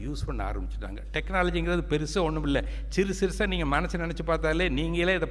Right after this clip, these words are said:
பண்ணலாம். உங்க மாதிரி இருக்கவங்க தான் பண்ணியிருக்காங்க. இப்ப வந்து மிந்தி எல்லாம் பெட்டி எடுத்துட்டு போறோம்னா பெட்டி தூக்கி தலையில வச்சுட்டு போயிட்டு இருப்போம். இன்னைக்கு என்னாச்சு? யாரோ ஒருத்தர், உங்க மாதிரி யாரோ ஒருத்தர் தான் என்ன பண்ணாங்க, ரெண்டு வீலை கீழே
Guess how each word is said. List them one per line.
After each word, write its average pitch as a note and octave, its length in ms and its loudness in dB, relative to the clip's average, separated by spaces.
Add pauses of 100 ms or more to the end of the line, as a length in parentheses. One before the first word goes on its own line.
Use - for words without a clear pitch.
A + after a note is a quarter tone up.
பண்ணலாம். D3 380 2 (260)
உங்க D3+ 200 2
மாதிரி G3 160 6
இருக்கவங்க F3+ 360 2
தான் E3+ 140 0
பண்ணியிருக்காங்க. D#3+ 540 2 (220)
இப்ப E3+ 220 2
வந்து F#3+ 240 0
மிந்தி F#3 260 0
எல்லாம் F#3+ 200 2
பெட்டி F3 220 0
எடுத்துட்டு E3+ 280 -2
போறோம்னா E3+ 240 2 (260)
பெட்டி F3+ 220 0
தூக்கி E3+ 320 -2
தலையில E3+ 300 6
வச்சுட்டு D#3+ 300 -2
போயிட்டு D3 200 2
இருப்போம். B2+ 260 0 (220)
இன்னைக்கு D#3+ 240 0
என்னாச்சு? D#3+ 380 2 (420)
யாரோ F#3 340 2
ஒருத்தர், E3+ 260 0
உங்க D#3+ 200 0
மாதிரி F#3 240 6
யாரோ F3 220 4
ஒருத்தர் D3+ 300 0
தான் F3+ 120 4
என்ன E3 140 0
பண்ணாங்க, D3 300 -2 (360)
ரெண்டு F#3 200 2
வீலை B3 320 6 (100)
கீழே G3+ 200 6